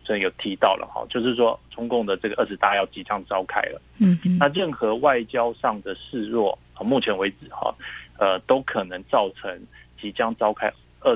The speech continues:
Speaker 1: 十大的这个对习近平要第三任的连任来讲，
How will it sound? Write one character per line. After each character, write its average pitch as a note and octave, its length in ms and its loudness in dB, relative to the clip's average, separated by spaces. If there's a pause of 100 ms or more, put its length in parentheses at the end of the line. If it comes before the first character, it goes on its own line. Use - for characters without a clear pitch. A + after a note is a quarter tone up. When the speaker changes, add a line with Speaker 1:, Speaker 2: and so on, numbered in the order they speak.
Speaker 1:
十 E3 160 -18
大 G#2 220 0
的 F#2 160 -14
这 A2 100 -12
个 G2+ 120 -8
对 - 160 -8
习 - 140 -12
近 A#2+ 180 -10
平 G2+ 140 -14
要 G#2+ 180 2 (240)
第 A#2 120 0
三 G#2+ 240 0
任 A2+ 120 0
的 G2 100 -2
连 F#2 180 -4
任 G#2 160 0
来 F#2 140 0
讲， F2+ 180 0